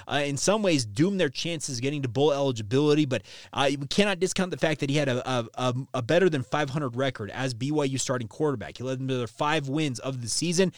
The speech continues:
and now he'll look for what he's, uh, capable of doing at the pro ranks. Does he ultimately,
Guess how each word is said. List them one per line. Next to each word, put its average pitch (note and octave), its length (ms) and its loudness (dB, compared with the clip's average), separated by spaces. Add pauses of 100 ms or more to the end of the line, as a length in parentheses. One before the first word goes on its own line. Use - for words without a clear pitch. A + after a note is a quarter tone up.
(220)
and C#3+ 120 -2
now E3 200 2
he'll E3 260 2
look D#3+ 220 0
for E3 160 -6
what D3+ 260 0
he's, C#3+ 240 -6
uh, C#3 160 0
capable D3+ 400 0
of B2 140 0
doing D#3 200 4
at C#3+ 60 0
the B2 80 -6
pro D3 280 2
ranks. A#2+ 400 -2
Does B2 160 -6
he - 60 2
ultimately, F3 540 2